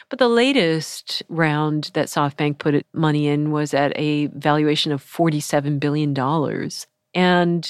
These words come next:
WeWork then tried to list, go public, and the value that investors were willing to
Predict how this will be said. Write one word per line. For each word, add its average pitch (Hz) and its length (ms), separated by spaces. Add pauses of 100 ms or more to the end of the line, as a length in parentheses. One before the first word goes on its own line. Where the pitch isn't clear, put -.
(320)
WeWork 160 380
then 156 580
tried 156 320
to 151 100
list, 180 460
go 143 120
public, 151 640 (360)
and 160 440 (300)
the 170 140
value 160 1040 (360)
that 151 680
investors 170 720
were 160 160
willing 175 640
to 151 600